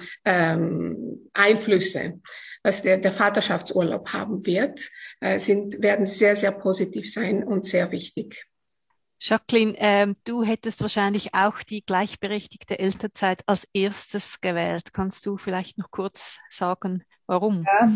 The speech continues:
Speaker 3: ja, unbedingt. Also ich bin da auch bei Frau Petropaki. Es, ich, es ist, ähm, so wichtig, die, ich glaube wirklich, ich bin fest davon überzeugt, dass die ersten Wochen, die ersten Monate extrem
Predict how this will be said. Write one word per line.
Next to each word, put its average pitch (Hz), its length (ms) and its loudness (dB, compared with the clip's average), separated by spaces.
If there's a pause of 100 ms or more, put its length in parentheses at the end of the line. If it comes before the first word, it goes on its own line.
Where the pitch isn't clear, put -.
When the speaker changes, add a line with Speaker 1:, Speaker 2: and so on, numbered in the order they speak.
(440)
Speaker 3:
ja, 214 320 6
unbedingt. 233 540 8
Also 214 220 4
ich 214 180 0
bin 214 220 6
da 196 400 4
auch - 180 -8 (100)
bei 196 440 -2
Frau 196 320 -4
Petropaki. 202 760 -4
Es, - 300 -6
ich, - 340 -4 (340)
es 208 240 0 (100)
ist, - 480 2
ähm, 196 360 2
so 233 440 4
wichtig, 220 400 2
die, - 280 -4
ich 202 140 -8
glaube 208 360 4
wirklich, 220 240 0
ich - 40 -20
bin 214 260 0
fest 226 320 2
davon 220 220 -2
überzeugt, 202 440 -4
dass 202 100 -10
die - 120 -6
ersten 202 460 2
Wochen, 202 240 0
die 202 80 -4
ersten 202 320 0
Monate 196 420 -4 (200)
extrem 214 960 2